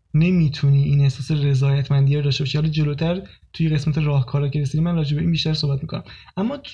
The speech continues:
رو خود بحث ارزشمندی ممکن الان سوال باشه واسط که خب چه جوری من این کار رو انجام بدم؟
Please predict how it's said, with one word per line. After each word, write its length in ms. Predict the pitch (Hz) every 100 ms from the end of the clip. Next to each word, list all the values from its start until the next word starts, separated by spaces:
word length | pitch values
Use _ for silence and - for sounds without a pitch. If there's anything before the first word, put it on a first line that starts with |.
| -
رو 100 | 196
خود 480 | 185 151 220 214 220
بحث 340 | 196 175 -
ارزشمندی 1080 | 165 156 156 156 160 - 156 156 165 208 190 175 - - _ 160
ممکن 220 | 156 196
الان 180 | 190 196
سوال 320 | 196 165 190
باشه 200 | 180 190
واسط 320 | 165 180 175
که 360 | - 190 190 190 _ _ _
خب 340 | - - 151 156 - _ _ _ _ _ -
چه 180 | - 175
جوری 280 | 147 160 180
من 100 | 170
این 120 | 151
کار 160 | 131 143
رو 80 |
انجام 400 | 139 135 139 139
بدم؟ 340 | 135 131 139